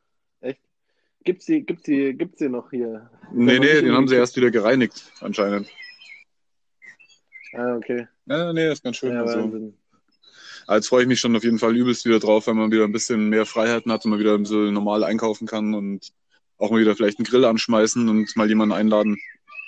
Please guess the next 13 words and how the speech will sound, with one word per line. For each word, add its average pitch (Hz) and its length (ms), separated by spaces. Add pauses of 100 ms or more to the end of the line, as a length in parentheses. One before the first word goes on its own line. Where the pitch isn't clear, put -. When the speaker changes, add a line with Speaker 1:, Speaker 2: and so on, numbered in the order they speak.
(460)
Speaker 2:
Ja, 113 260
Speaker 1:
Ja, 107 40
Speaker 2:
ich 101 120
hab 127 80
ja - 40
Speaker 1:
mich - 60
Speaker 2:
schon 113 80
Speaker 1:
zum - 100
Speaker 2:
gesagt, 151 200
Speaker 1:
Beispiel. 151 160
Speaker 2:
komm 120 100
mal 113 80
vorbei. 120 320